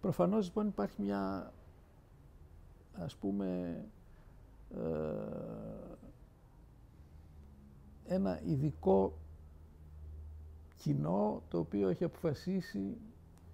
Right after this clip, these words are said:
να εντρυφήσει σε πράγματα που το υπόλοιπο κοινό δεν θέλει, δεν ενδιαφέρεται. Μάλλον εχθρική, θα έλεγα.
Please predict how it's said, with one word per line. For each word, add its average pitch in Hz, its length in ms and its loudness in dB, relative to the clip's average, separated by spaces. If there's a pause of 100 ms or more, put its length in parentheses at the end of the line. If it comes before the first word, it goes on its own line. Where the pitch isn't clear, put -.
(2000)
να 175 120 8
εντρυφήσει 165 600 6
σε 156 120 4
πράγματα 202 600 8
που 185 200 2 (440)
το 185 120 8
υπόλοιπο 185 440 10
κοινό 190 480 6
δεν 196 320 4
θέλει, 151 460 6
δεν 165 220 6
ενδιαφέρεται. 151 800 4 (3250)
Μάλλον 175 360 8
εχθρική, 165 480 2
θα - 160 0
έλεγα. 113 360 0